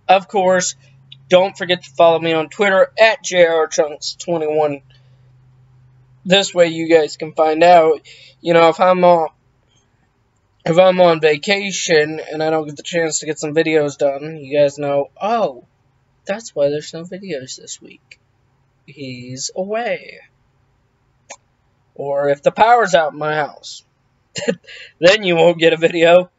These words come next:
I'll just have to fucking tweet it with, like, barely any service.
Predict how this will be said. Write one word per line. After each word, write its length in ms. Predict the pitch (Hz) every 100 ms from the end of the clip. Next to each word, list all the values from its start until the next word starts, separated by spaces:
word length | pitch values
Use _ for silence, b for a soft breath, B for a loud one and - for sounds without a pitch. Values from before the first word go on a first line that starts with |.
| _ _ _
I'll 140 | 147 180
just 160 | 175
have 140 | 170 165
to 100 | 151
fucking 580 | _ _ _ - 135
tweet 320 | - 180 185 180
it 180 | - _
with, 260 | 156 135 -
like, 160 | 147 139 _ _ _
barely 420 | 151 156 156 151
any 160 | 151 147
service. 480 | 156 156 127 -